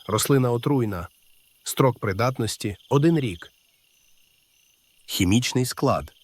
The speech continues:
Коріння рослини містить ефірну олію —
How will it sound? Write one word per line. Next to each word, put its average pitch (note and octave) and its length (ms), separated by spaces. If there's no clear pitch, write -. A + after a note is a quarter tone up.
Коріння A#2 480
рослини A#2 520
містить B2+ 520
ефірну C3+ 500
олію — A2+ 500